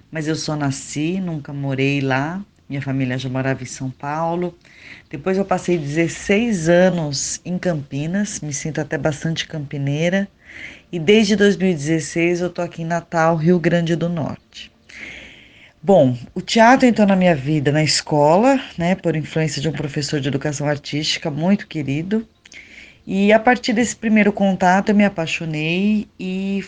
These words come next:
fui pra uma escola profissionalizante quando eu tinha quinze anos. Essa escola profissionalizante chama Célia Helena, uma escola em São Paulo.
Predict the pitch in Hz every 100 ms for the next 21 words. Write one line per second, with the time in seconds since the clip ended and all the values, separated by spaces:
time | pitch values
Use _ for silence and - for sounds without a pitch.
0 | - 190 190 196 196 - 190 202 208 -
1 | 180 185 - 214 - 202 202 208 180 185
2 | - 196 190 196 202 190 214 233 226 226
3 | 160 147 143 143 - 147 - 151 143 156
4 | - 165 151 143 151 - - 127 160 170
5 | - - 180 170 170 151 - 180 214 202
6 | 165 151 147 147 - - 151 165 - 208
7 | - 135 131 135